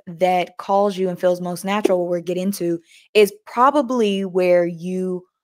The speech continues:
are fit to best serve. And the book is gonna dive into keys into understanding your service. And then not just in church, 'cause all of us have not gotten to church just yet.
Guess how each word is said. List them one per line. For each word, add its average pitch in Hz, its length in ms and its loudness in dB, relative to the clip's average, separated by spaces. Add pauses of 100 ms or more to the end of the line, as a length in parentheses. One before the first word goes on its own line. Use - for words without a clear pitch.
(120)
are 175 160 2
fit - 340 -4
to 185 120 0
best 170 320 -2
serve. 160 440 0
And 180 360 -4
the 170 80 -4
book 180 260 -4
is 180 100 -6
gonna 170 200 -4
dive 165 320 -2
into 165 260 -8
keys 214 480 -4
into 180 260 -4
understanding 175 520 -4
your 170 100 -6
service. 190 420 2 (360)
And 247 120 0
then 339 100 2
not 453 180 -2
just 392 220 -2
in 220 160 2
church, - 500 2 (320)
'cause 208 240 2
all 294 180 4
of 285 120 2
us 269 160 2
have 220 180 2
not 202 380 0
gotten 196 280 0
to 190 140 -6
church 185 360 -4
just 180 280 -2
yet. 190 300 -2